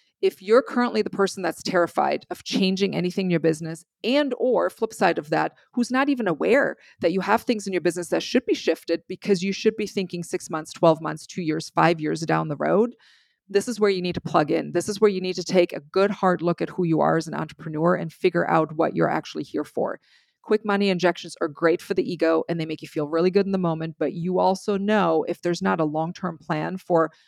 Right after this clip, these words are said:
"Well, I wanna know that in six months I'm gonna be making money on this thing already," you're gonna have an up and down of a roller coaster continuously, and that's an emotional shitstorm and nervous system shitstorm you don't wanna continuously go through.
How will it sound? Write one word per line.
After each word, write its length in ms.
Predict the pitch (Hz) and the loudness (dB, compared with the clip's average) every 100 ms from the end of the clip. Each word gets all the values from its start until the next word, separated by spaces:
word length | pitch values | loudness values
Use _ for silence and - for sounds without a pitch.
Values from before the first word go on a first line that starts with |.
| _ | _
"Well, 180 | 180 175 | 0 0
I 120 | - 175 | 2 0
wanna 200 | 196 175 | 0 -2
know 160 | 170 | 0
that 160 | 170 160 | 0 -2
in 120 | 156 | -6
six 260 | - 160 - | -6 -6 -4
months 240 | 151 175 | -6 -4
I'm 140 | 160 | -8
gonna 180 | 156 160 | -6 -6
be 120 | 156 | -6
making 300 | 156 147 151 | -8 -10 -12
money 240 | 147 151 160 | -10 -8 -6
on 140 | 151 | -6
this 180 | 147 - | -8 -12
thing 220 | - 160 | -10 -4
already," 420 | 165 156 160 208 - _ _ _ | -2 0 -2 -2 -6 _ _ _
you're 160 | 175 | -4
gonna 140 | 190 185 | 0 2
have 160 | 175 | 2
an 80 | 170 - | 0 -2
up 140 | - | -2
and 120 | 165 | 0
down 220 | 156 160 | 0 0
of 100 | 165 | -4
a 60 | 143 | -4
roller 280 | 151 156 165 | -2 0 0
coaster 400 | 185 185 - 196 | 0 -4 -4 -10
continuously, 800 | - 151 165 160 170 - 185 175 | -10 -16 -12 -8 -8 -2 -2 -2
and 160 | 160 | -4
that's 260 | 156 170 - | -4 -4 -6
an 120 | - | -14
emotional 460 | 151 294 - 175 - | -12 -10 -10 -12 -20
shitstorm 720 | _ - 180 - 285 202 190 | _ -10 -10 -4 0 2 0
and 140 | 165 160 | -6 -4
nervous 260 | 151 190 | -2 -2
system 300 | - 175 165 | -6 -10 -12
shitstorm 500 | 156 170 - 175 175 | -14 -14 -6 -4 -2
you 80 | 170 | -2
don't 160 | 175 170 | -2 -2
wanna 160 | 160 | -6
continuously 580 | 160 156 165 151 147 151 | -10 -10 -8 -8 -6 -6
go 200 | - 165 | -4 -6
through. 280 | - - | -8 -16